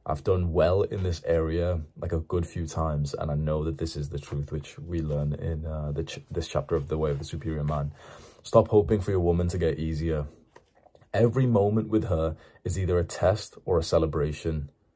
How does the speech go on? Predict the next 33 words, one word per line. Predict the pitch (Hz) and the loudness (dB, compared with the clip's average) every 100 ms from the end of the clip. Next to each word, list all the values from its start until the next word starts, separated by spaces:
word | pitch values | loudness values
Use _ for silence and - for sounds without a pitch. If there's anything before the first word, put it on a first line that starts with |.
| _ | _
So | - 92 | 0 2
it | 87 90 | 2 6
says | 107 107 | 6 8
this | 127 117 | 4 2
in | |
the | 104 | 2
book, | 87 95 82 | 6 6 6
and | 82 | -2
straight | - 190 135 | 0 2 4
away | 113 101 | 8 10
I | 113 | 12
was | 104 | 10
like, | 101 92 _ | 6 2 _
"I'm | 101 92 90 | -2 0 0
glad | 85 101 | 4 4
he's | 113 117 | 4 0
wrote | 92 92 | 0 -2
that." | 80 80 - - - - | -4 -8 -14 -20 0 6
Every | 120 123 135 | 8 6 2
moment | 113 101 98 90 78 - | 2 2 2 0 -4 -2
with | 95 - | -2 -2
her | 82 80 87 | 0 2 2
is | 92 85 | 0 -4
either | 104 90 85 | -6 0 0
a | 80 | 0
test | - 98 110 - | 0 0 0 -4
or | 90 | -8
celebration, | - 85 78 80 87 82 76 71 71 - - - _ | 0 2 2 2 0 0 -4 -6 -8 -14 -20 -20 _
because | 90 87 | -4 0
this | 110 | 2
makes | 113 - 110 | 4 4 2
it | |
easy. | 92 80 87 85 | -2 -2 -2 -4